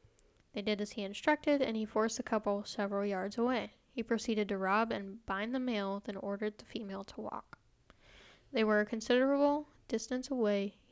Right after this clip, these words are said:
He, oh, when they were a considerable distance away, he sexually assaulted the female and sprinted away from the crime scene. Days later, on December fourth, nineteen forty-nine, a twenty-six-year-old black male named Jack Bradford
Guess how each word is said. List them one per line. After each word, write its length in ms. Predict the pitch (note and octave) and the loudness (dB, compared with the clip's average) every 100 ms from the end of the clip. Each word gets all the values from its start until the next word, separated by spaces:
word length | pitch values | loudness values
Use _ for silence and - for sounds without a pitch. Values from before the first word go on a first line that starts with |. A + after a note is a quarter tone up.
| _ _ _ - | _ _ _ -12
He, 180 | A3+ - | -12 -6
oh, 220 | G#3 F#3+ - | -6 -6 -6
when 240 | B3 B3 D4+ | 0 2 4
they 140 | C#4+ | 2
were 240 | A3 F#3+ G3 | 4 2 0
a 80 | |
considerable 1000 | - A3 G#3 - G#3 G3 F#3+ G3 F#3+ G#3+ - | -2 -6 -4 -2 0 0 0 -2 -4 -6 -8
distance 420 | - - A3 G#3+ | -10 -6 -8 -4
away, 440 | A3+ A3 G3 F#3 G3+ - | -2 0 0 -2 -8 -8
he 80 | |
sexually 480 | A3+ - A3+ - C#4 | -6 -2 -2 0 2
assaulted 380 | C#4 A#3 A3+ A#3 | 2 0 0 -2
the 60 | A#3 | -4
female 340 | A3+ G#3 G3+ | -4 -4 -6
and 100 | G#3+ | -8
sprinted 360 | - G#3+ A3 B3 | -10 -10 -4 2
away 260 | A3 G#3 | 4 2
from 180 | G#3 - | -2 -8
the 60 | G3+ | -10
crime 240 | - A#3+ | -8 -8
scene. 280 | A3+ A#3+ A#3 - _ _ _ _ _ _ - - _ - _ _ - - - - - - | -8 -10 -12 -18 _ _ _ _ _ _ -20 -20 _ -20 _ _ -20 -20 -20 -20 -20 -6
Days 240 | A3 G#3+ | -2 0
later, 340 | A3 A#3+ C4+ C#4 | 4 4 4 2
on 140 | A3 G#3+ | -4 -4
December 340 | - G#3+ G3+ | -4 -4 -4
fourth, 480 | - D4 E4+ D#4+ - | 0 4 6 4 2
nineteen 380 | A3 G#3 A3 G#3 | -4 -2 -4 0
forty-nine, 560 | G#3 G3+ G#3 G#3 G#3 | 0 0 0 0 0
a 120 | G#3 | -2
twenty-six-year-old 920 | G#3+ - A#3+ C#4+ - B3+ - A3 G#3 G#3 | -4 -2 0 2 0 0 2 2 2 2
black 340 | G3 G#3+ - | 2 0 -2
male 220 | A3 G3 | -4 -4
named 260 | G3 G3 G#3 | -4 -6 -4
Jack 340 | - G3+ - - | -2 0 -2 -2
Bradford 500 | A#3 A3 - A3+ | 0 -2 -4 -8